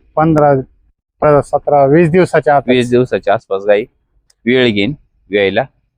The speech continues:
Speaker 2: पाच नंबरची गाय आहे, कॉन्टॅक्ट करा आणि लगेच खरेदी करा किंवा बुकिंग केले की तुम्हाला गाय उपलब्ध होऊन जाईल. बुकिंग केल्यानंतर तुम्हाला दोन ते तीन दिवसातच घर पोहोचेल.
Speaker 1: हो.
Speaker 2: म्हणजे आज आराम होईल गायचा.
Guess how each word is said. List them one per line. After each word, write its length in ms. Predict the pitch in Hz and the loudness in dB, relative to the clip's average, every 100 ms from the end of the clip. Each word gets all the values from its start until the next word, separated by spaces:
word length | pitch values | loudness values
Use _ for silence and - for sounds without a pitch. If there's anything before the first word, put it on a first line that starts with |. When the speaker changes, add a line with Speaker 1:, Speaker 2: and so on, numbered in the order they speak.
| _ - | _ -2
Speaker 2:
पाच 180 | 123 - | -2 0
नंबरची 380 | 123 117 117 123 | 0 0 0 -2
गाय 140 | 123 | -2
आहे, 120 | 107 | -2
कॉन्टॅक्ट 420 | 98 135 147 151 - | -2 -2 -2 -6 -4
करा 160 | 135 | -2
आणि 260 | 139 156 180 | 0 0 -2
लगेच 280 | 220 247 - | -2 -2 -2
खरेदी 340 | 160 120 107 | -2 -2 -4
करा 240 | - 80 76 _ _ _ _ _ _ _ - | -4 -6 -6 _ _ _ _ _ _ _ -4
किंवा 120 | 151 | -2
बुकिंग 360 | 143 185 196 190 | 0 -2 -2 -2
केले 220 | 202 190 | -2 -2
की 80 | 190 | -2
तुम्हाला 340 | 208 196 165 | 0 0 0
गाय 180 | 165 220 | 0 0
उपलब्ध 480 | 247 220 208 185 175 | 0 -2 -4 -4 -2
होऊन 280 | 151 135 | 0 0
जाईल. 180 | 113 107 | 0 -2
बुकिंग 360 | 117 143 156 156 | -4 -8 -8 -6
केल्यानंतर 480 | 160 156 156 156 151 147 | -4 -2 -2 -2 -4 -4
तुम्हाला 460 | 160 135 127 127 123 | -2 0 2 2 0
दोन 200 | 139 143 | -2 -4
ते 120 | 139 | -6
तीन 200 | 151 147 | -6 -6
दिवसातच 440 | 147 143 - 160 | -6 -8 -10 -4
घर 140 | 143 117 | -4 -2
पोहोचेल. 400 | 147 127 101 82 _ - | -2 -4 -6 -20 _ -4
Speaker 1:
हो. 240 | 135 120 | -2 -2
Speaker 2:
म्हणजे 880 | 101 _ _ _ _ _ _ - 135 | -6 _ _ _ _ _ _ -4 0
आज 180 | 160 175 | 2 2
आराम 340 | 170 190 202 | 2 2 2
होईल 160 | 151 120 | 0 2
गायचा. 300 | 117 110 | 0 -2